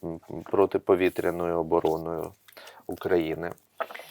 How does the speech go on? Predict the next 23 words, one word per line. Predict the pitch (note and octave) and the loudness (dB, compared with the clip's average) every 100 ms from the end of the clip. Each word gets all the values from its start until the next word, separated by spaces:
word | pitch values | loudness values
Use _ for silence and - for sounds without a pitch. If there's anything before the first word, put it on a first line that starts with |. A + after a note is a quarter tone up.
| - - - | -18 -18 2
А, | - G2 | 6 8
також | C3+ C#3 C#3 | 8 8 6
хотів | - C3 - C3+ - A#2 - | 6 6 8 4 6 0 2
проанонсувати | A#2+ A#2+ B2 A#2+ - A#2 B2 - | 4 4 2 -2 0 4 4 4
нашим | A2 A2 - A2 | 2 2 0 -4
глядачам | A2 G#2+ G#2+ - D3 A#2+ | 0 2 2 2 0 0
і | |
сказати, | - - G2+ A2 - - | -2 -2 6 6 6 0
що | - - G2 F#2+ F#2 F2+ - - - - - | -2 -2 4 8 8 6 0 -16 -20 -16 0
я | F#2 G#2+ | 6 6
стою | - G2 F#2+ F#2+ | 6 2 4 4
у | F#2 | 4
витоків | G2+ A2 G2 - F2+ | 2 2 0 0 0
боротьби | F2+ F2+ F2+ F#2 F#2 | 4 4 2 2 0
з | - | -2
Українською | F2+ F#2 F2+ E2+ - - F2+ F2 | -4 0 0 0 -6 -2 2 2
Православною | E2 - F2 - F2+ E2+ E2+ E2+ | 0 0 -2 2 4 4 2 -4
Церквою | - C3+ - G2 F2+ | 0 0 0 -2 -2
Московського | F2 - G#2+ G#2 - - | -4 -2 0 0 -2 -4
Патріархату. | F#2 - F2+ F2+ - - - - - | -4 -2 0 0 0 -2 -2 -8 -6
І | |
дванадцятого | F2 F2+ G2 F#2+ - - F#2+ F#2 | -2 0 4 2 2 0 4 6
лютого, | G#2 D3 F2 E2+ E2 | 4 0 0 0 -4